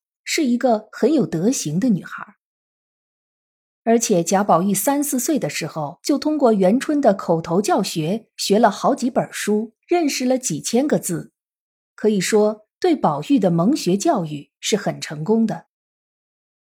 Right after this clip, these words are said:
元春既像宝玉的母亲，又是宝玉的老师，同时也说明元春自己的诗书才学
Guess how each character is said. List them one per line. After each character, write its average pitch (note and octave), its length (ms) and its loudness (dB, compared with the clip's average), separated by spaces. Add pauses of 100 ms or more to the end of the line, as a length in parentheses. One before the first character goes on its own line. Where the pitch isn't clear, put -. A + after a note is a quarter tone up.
(120)
元 A3 240 4
春 C4+ 340 2
既 B3+ 220 0
像 A3+ 260 2
宝 E3+ 280 0
玉 - 160 4
的 G3 120 2
母 D#3 320 0
亲， G3 440 -2
又 E4 160 4
是 B3+ 240 2
宝 F3 300 0
玉 C4+ 120 0
的 F#3+ 140 0
老 C#3+ 200 -2
师， A#3+ 400 -4 (440)
同 D4+ 200 0
时 D#4+ 180 0
也 B3+ 100 2
说 C4+ 200 0
明 A#3 380 2 (140)
元 G#3 200 4
春 D4 240 0
自 D#4+ 220 0
己 D#3 180 -6
的 D3+ 140 -6
诗 A#3+ 220 -2
书 A#3+ 180 -2
才 D#3 260 -4
学 E3 440 -6